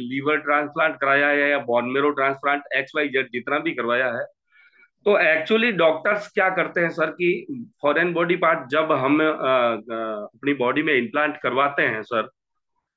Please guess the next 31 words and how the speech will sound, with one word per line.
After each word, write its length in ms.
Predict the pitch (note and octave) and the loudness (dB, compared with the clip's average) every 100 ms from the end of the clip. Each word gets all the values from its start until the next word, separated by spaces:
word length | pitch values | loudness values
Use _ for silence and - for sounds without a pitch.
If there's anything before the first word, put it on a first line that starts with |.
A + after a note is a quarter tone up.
| _ _ _ _ _ _ G#3 | _ _ _ _ _ _ 4
तो 120 | G3 | 4
हमारी 500 | C3 D#3 E3+ G3 A3 | 4 2 2 2 2
immune 540 | G3+ F#3+ G3+ A3 A#3 | 0 0 2 4 2
system 460 | - G3+ F3 G#3+ G3+ | 2 2 2 0 2
को 280 | G3+ F3+ D3+ | 2 2 2
down 360 | D3+ F3 G3+ | 2 4 2
करने 360 | F3+ E3+ E3+ F3 | 0 2 2 0
की 280 | F3 F3+ F3 | -2 -6 -2
therapy 500 | C3+ C#3+ D3+ D3+ D3+ | 0 2 2 0 2
doctor 420 | C3 B2+ C3+ B2+ | 2 0 -2 0
ने 140 | C3+ | 0
दे 180 | B2+ A#2+ | 0 0
के 200 | B2+ A2+ | 0 0
रखी 220 | A2+ C#3 | -2 -6
होती 220 | B2 A2+ | -6 -4
है, 100 | C3 | -4
जिससे 240 | A2+ A#2+ D3+ | -4 -4 -2
हमारी 320 | B2 C3+ D#3 | 0 0 0
body 300 | B2+ C3+ D3+ | 0 0 0
की 220 | D#3 D#3 | -4 -6
जो 120 | D3+ | -4
इम्यून 360 | A#2+ A#2+ E3 F#3 | -4 -2 -2 -2
system 440 | D#3 C3+ D3 B2 | -4 -6 -4 -4
है 180 | A2 C#3 - - - - - _ | -4 -6 -12 -20 -20 -20 -20 _
वो 120 | D3 F3+ | 0 2
डाउन 280 | F3 A#3 | 2 4
हो 100 | A3+ | 4
जाती 300 | E3+ D#3 D3+ | 4 2 2
है। 320 | D3+ D#3+ - _ _ _ _ | 2 2 -2 _ _ _ _
और 140 | D#3 D#3+ | 0 2
जब 260 | G3+ G3+ | 0 -2